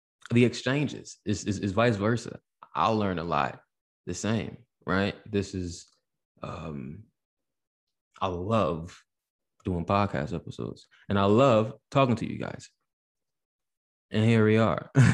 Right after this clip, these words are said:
No, so it was, um, I was, uh, I channel, and I felt called to, um,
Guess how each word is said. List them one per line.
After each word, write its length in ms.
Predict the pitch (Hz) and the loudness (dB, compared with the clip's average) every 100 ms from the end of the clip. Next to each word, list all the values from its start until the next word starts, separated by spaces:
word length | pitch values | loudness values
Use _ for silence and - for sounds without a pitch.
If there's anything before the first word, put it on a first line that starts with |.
| - - - - _ - - - 190 | 2 -2 -6 -12 _ -12 -8 -8 -4
No, 180 | 139 127 | 2 2
so 280 | 131 131 - | 2 0 0
it 120 | 131 | 0
was, 200 | 143 131 | 0 2
um, 520 | 135 135 127 123 - - | 2 2 2 -2 -8 -6
I 100 | 117 | -2
was, 380 | 139 123 110 - | 0 0 -2 0
uh, 540 | 117 113 104 98 - - | 2 2 2 0 -2 -6
I 180 | - 135 | -2 0
channel, 600 | - 135 131 151 156 160 _ _ _ | 2 4 4 4 2 -2 _ _ _
and 460 | 113 120 113 110 104 | -2 2 2 2 0
I 40 | |
felt 260 | - 117 - | 0 0 0
called 400 | 120 107 107 - | 2 2 2 -4
to, 480 | - 107 107 98 92 _ _ _ - | -4 -4 -2 -4 -8 _ _ _ -6
um, 600 | 98 92 87 82 80 76 | -2 0 -2 -4 -8 -12